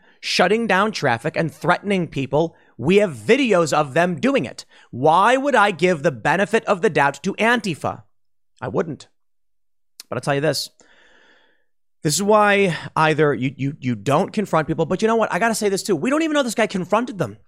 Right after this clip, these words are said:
We don't. Now, police are saying there was some kind of confrontation before the shooting started. Makes sense, right? But w-, but what I mean to say is, for all we know, this guy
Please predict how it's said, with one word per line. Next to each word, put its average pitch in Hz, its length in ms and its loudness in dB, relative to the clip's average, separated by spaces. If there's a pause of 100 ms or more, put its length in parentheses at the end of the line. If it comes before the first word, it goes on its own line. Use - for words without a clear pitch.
(260)
We 226 160 -2
don't. 262 340 -2 (160)
Now, 196 100 2
police 196 360 0
are 226 60 0
saying 180 360 2
there 160 140 4
was 151 100 2
some 156 140 -4
kind 151 160 0
of 139 100 -2
confrontation 139 680 -2
before 127 280 -2
the 123 100 -4
shooting 185 280 -2
started. 123 420 0 (180)
Makes 131 300 -4
sense, 170 320 -4
right? 110 260 -4 (540)
But 156 80 0
w-, 123 220 -2
but 135 180 0
what 160 120 4
I 165 40 0
mean 220 160 -2
to 214 60 0
say 151 180 0
is, 139 80 -4
for - 160 0
all 220 80 4
we 262 80 0
know, 190 220 0
this 220 240 0
guy 185 380 0